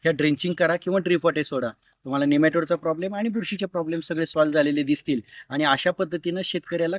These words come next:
कमी खर्चामध्ये चांगल्यातली चांगली डाळिंब शेती करता यावी, म्हणून ॲग्रिकॉस एक चांगल्या प्रकारे काम करत आहे. शेतकऱ्यांनी एकदा ते प्रॉडक्ट वापरून पुन्हा पुन्हा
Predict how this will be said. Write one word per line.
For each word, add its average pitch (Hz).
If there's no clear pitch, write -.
कमी 220
खर्चामध्ये 180
चांगल्यातली 190
चांगली 202
डाळिंब 180
शेती 165
करता 151
यावी, 127
म्हणून 185
ॲग्रिकॉस 156
एक 170
चांगल्या 156
प्रकारे 147
काम 143
करत 143
आहे. 147
शेतकऱ्यांनी 208
एकदा 175
ते 233
प्रॉडक्ट 190
वापरून 170
पुन्हा 165
पुन्हा 185